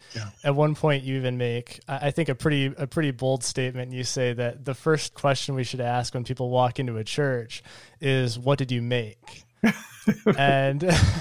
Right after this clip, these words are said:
Speaker 2: and so it, it got me thinking, because it implies that, you know, everybody to an extent should be making,
Speaker 1: Yeah.
Speaker 2: uh, in,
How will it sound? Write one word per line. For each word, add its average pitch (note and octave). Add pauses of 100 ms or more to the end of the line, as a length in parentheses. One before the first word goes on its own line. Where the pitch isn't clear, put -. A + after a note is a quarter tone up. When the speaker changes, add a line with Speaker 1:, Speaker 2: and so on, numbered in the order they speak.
(1600)
Speaker 2:
and D3+
so D3 (140)
it, - (260)
it E3
got F#3+
me D#3+
thinking, D#3+
because C#3
it C#3
implies C#3
that, A2+ (560)
you D#3
know, B2+
everybody C#3
to C#3+
an B2
extent A#2
should B2
be A#2+
making, A#2+
Speaker 1:
Yeah. A2+ (280)
Speaker 2:
uh, A#2
in, B2+